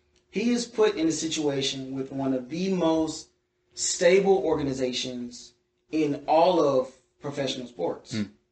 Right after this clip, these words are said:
Speaker 1: Okay, so this, and, and the Rooneys are one of the, one of the more upstanding
Speaker 2: Mm-hmm.
Speaker 1: organizations. Like, obviously, they give black people, minorities,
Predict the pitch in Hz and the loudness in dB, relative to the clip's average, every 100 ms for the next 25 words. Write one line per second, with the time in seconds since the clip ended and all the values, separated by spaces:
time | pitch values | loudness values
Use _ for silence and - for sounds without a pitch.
0 | _ _ _ 131 143 160 175 156 135 127 | _ _ _ -6 -2 0 2 2 2 -2
1 | - _ _ _ 131 175 226 - 175 160 | -8 _ _ _ -14 -4 -2 -2 0 0
2 | 170 165 139 139 175 233 170 139 - - | 2 0 0 0 0 2 0 -2 -6 -12
3 | 120 117 110 - 131 147 160 143 135 147 | -8 -6 -6 -8 -4 0 0 0 -2 -2
4 | 143 131 127 _ _ _ _ _ _ _ | 0 -2 -4 _ _ _ _ _ _ _
5 | _ _ _ _ _ _ _ 147 196 208 | _ _ _ _ _ _ _ 2 4 4
6 | 175 180 165 170 170 - 160 - - 156 | 4 0 4 6 6 6 2 2 -2 0
7 | 147 131 117 _ _ _ 113 101 143 139 | 0 -2 -8 _ _ _ -6 0 0 0
8 | 131 131 120 - - 101 - _ - 151 | -2 -2 -4 -8 -12 -16 -16 _ 0 2
9 | 135 - 127 127 120 131 120 _ _ _ | 0 -4 -2 -2 0 -4 -4 _ _ _
10 | _ _ 135 - 143 151 143 147 135 127 | _ _ -20 -12 0 2 2 -4 -4 -2
11 | 131 131 127 120 120 - | -2 -2 -2 -4 -6 -8